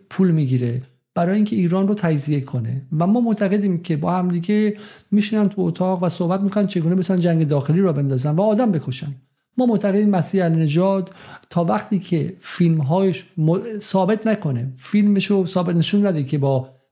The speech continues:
مریم رجوی دیدار نکرده و با مریم رجوی نقشهٔ بمباران شیمیایی مردم ایران و انداختنش کردن جمهوری اسلامی،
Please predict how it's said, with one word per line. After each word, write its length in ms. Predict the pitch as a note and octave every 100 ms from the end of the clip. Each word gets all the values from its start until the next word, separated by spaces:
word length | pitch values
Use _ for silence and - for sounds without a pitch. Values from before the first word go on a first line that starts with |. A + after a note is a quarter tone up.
| -
مریم 480 | D#3 D#3 E3 D#3+ D#3+
رجوی 340 | D#3 D#3+ F3+
دیدار 280 | D#3+ D3+ D3
نکرده 680 | D3 C#3 C#3+ C#3 C3+ D3+ D#3+ E3+ _ _ _ _ _ -
و 80 | D3+
با 100 | D#3
مریم 340 | D#3 D3+ D3+
رجوی 520 | D3+ C#3+ D3 D#3+ D#3+ - - -
نقشهٔ 500 | E3+ D#3+ - - G3+
بمباران 800 | C3+ B2 E3 E3+ E3 E3+ F3 G3+ D#3+
شیمیایی 720 | - - D#3+ D#3+ D#3 E3+ A#3
مردم 360 | G#3+ F3 E3+
ایران 580 | E3 D3+ D3 D3 C#3+ C#3+
و 40 | D3+
انداختنش 540 | D#3+ D3 C3 E3+ E3
کردن 360 | E3 C#3 D#3+ D#3
جمهوری 240 | D3 C#3+
اسلامی، 580 | C3+ - C3+ C#3 C#3+